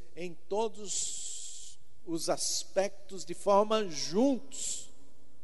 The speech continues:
com muito amor, com muito abraço,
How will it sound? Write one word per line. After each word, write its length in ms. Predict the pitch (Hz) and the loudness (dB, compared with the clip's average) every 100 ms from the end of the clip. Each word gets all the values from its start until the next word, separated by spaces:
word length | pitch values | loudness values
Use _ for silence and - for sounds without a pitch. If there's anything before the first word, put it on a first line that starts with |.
| - - - - - - - - - - - - - - - | -4 -4 -4 -4 -4 -4 -4 -4 -4 -4 -4 -4 -4 -4 -2
com 100 | 170 | 0
muito 320 | 185 220 214 | 4 2 2
amor, 520 | 160 131 147 170 165 - | -2 0 2 4 4 2
com 160 | 160 | -4
muito 400 | 156 170 190 - | -4 -2 -2 -2
abraço, 1000 | 160 - - 143 156 170 - - - - | -2 -2 -2 0 0 0 0 0 0 -2